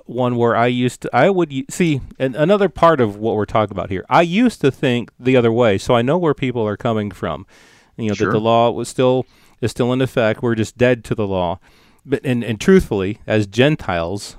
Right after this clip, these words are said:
Speaker 1: we never had the law, so we never actually died. We didn't actually die to the law. It was the people of Israel who had the law, who died to it.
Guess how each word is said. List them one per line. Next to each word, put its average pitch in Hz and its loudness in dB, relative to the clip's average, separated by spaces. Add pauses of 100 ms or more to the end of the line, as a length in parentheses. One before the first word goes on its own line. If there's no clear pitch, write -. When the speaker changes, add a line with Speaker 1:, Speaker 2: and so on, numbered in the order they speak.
(280)
Speaker 1:
we 107 2
never 139 4
had 123 0
the 117 0
law, 95 -2
so 110 -6
we 107 -2
never 131 2
actually 101 -4
died. 104 -4
We 127 0
didn't 110 -2
actually 107 -4
die 104 -2
to - -12
the 92 -8
law. 87 -6 (400)
It 110 -2
was 107 2
the 107 -6
people 120 -2
of 101 -4
Israel 107 -2
who 101 -4
had 98 -2
the 95 -6
law, 92 -2
who 104 -2
died 104 -2
to 90 -6
it. 87 -8